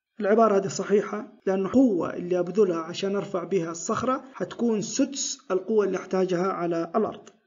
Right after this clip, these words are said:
لأن جاذبية القمر سدس جاذبية الأرض. تصحيح العبارات الخاطئة كانت كالتالي: وزن، وزن، كتلة، يقاس الوزن، لأنه يجب أن تكون كتلة أحمد وكتلته. هذه العبارة نشيل كلمة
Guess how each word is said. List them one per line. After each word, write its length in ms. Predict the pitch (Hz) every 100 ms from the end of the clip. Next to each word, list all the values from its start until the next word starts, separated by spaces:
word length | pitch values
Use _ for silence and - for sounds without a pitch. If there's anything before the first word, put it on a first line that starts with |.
| _ _
لأن 400 | 185 202 202 190
جاذبية 540 | 196 185 190 214 208 -
القمر 520 | 190 226 247 311 -
سدس 460 | - 262 262 - -
جاذبية 640 | 180 190 180 180 175 170 - -
الأرض. 260 | 196 - - - _ _
تصحيح 360 | - 190 226 185
العبارات 540 | 202 185 202 202 190
الخاطئة 560 | 185 - 226 220 254 302 -
كانت 220 | 185 165
كالتالي: 560 | - - - 220 247 269
وزن، 460 | 175 202 180 170
وزن، 400 | 165 202 214 214
كتلة، 440 | 208 202 202 208 208
يقاس 460 | 175 170 196 185
الوزن، 360 | - 185 190 208
لأنه 600 | 180 180 196 208 226 285 - 196
يجب 240 | 196 202
أن 80 | 180
تكون 340 | 190 214 196
كتلة 360 | 170 214 196 180 220
أحمد 340 | 220 220 202
وكتلته. 800 | 180 180 202 208 214 202 220 - -
هذه 200 | 180 175
العبارة 440 | 175 175 190 180
نشيل 320 | 165 160 202
كلمة 340 | - 190 180